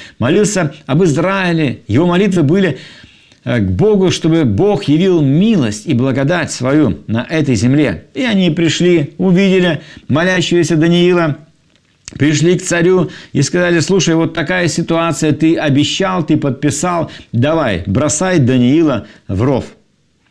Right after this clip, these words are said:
Царь, услышав это, сильно опечалился и положил сердце своем спасти Даниила, и даже до заходения солнца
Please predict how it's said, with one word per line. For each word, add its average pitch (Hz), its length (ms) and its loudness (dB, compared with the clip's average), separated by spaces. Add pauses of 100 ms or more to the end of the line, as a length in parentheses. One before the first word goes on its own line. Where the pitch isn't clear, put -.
(460)
Царь, 190 300 -2
услышав 160 460 0
это, 160 220 0
сильно 151 320 2
опечалился 131 580 0
и - 20 -4
положил 139 320 0
сердце 139 340 -2
своем 131 220 0
спасти 127 380 -2
Даниила, 139 380 2
и 120 60 2
даже 131 240 -2
до 127 100 -2
заходения 147 440 0
солнца 180 440 -2